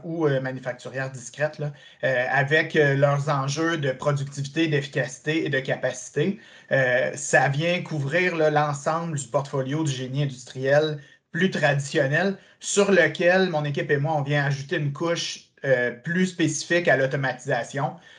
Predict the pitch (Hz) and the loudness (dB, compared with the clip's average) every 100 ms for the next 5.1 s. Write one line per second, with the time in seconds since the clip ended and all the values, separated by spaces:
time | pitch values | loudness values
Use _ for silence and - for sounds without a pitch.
0 | - 131 123 120 147 156 147 147 135 156 | -4 -2 0 2 2 2 -2 0 4 4
1 | 156 143 143 139 131 - 156 156 147 135 | 6 4 2 2 0 0 -4 -2 0 2
2 | 131 127 127 123 120 127 123 131 123 - | 2 2 0 -2 -8 -6 -4 -4 -4 -2
3 | 127 120 - 135 139 139 123 117 117 120 | 0 0 -2 -2 0 0 0 -2 -4 -8
4 | - - 131 151 151 139 123 120 135 147 | -12 -2 2 4 2 0 0 2 2 2